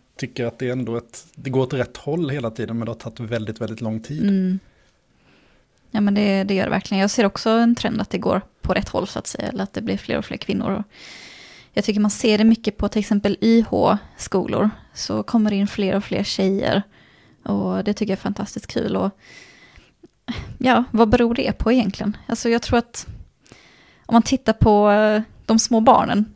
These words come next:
Speaker 2: som växer upp idag, så känns det som att det är mycket mer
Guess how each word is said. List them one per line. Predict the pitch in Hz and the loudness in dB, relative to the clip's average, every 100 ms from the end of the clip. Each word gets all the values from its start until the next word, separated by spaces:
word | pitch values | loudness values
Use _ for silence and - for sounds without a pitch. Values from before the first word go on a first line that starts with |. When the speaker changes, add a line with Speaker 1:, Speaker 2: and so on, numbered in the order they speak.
| _ - | _ -4
Speaker 2:
som | - | 0
växer | 208 220 226 | 2 2 0
upp | 226 220 | 0 0
idag, | 226 - 226 _ | 0 0 -4 _
så | - 226 | -6 -4
känns | - 220 | 0 0
det | - | 0
som | - 208 | -4 -4
att | 208 | 2
det | 220 | 4
är | |
mycket | 208 220 - 226 | 4 2 2 2
mer | 247 190 - | 4 4 2